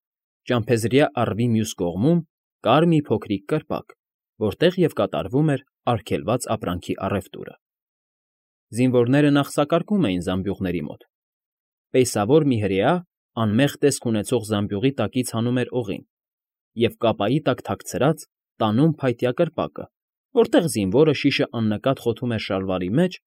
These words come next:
կամ ծոցը դնում։ Ահա դեպի այդտեղ դիմեց Շվեյկը, մինչդեռ պոդպորուչիկ Դուբը, այդ մոլի խուզարկուն, կայարանից հետևում էր նրան։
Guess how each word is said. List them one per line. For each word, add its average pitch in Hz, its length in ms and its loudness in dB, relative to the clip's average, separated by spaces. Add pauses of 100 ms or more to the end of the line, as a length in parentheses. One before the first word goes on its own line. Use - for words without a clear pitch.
(120)
կամ 196 240 0
ծոցը - 300 -6
դնում։ - 320 -12 (1000)
Ահա 104 280 2
դեպի 147 340 0
այդտեղ 143 400 -2
դիմեց 85 360 -6
Շվեյկը, - 380 -10 (520)
մինչդեռ 220 380 2
պոդպորուչիկ 98 680 -2
Դուբը, 156 300 4 (400)
այդ 120 200 -2
մոլի 107 280 2
խուզարկուն, 127 680 -2 (340)
կայարանից 117 580 2
հետևում 101 420 -2
էր 92 120 -4
նրան։ - 340 -8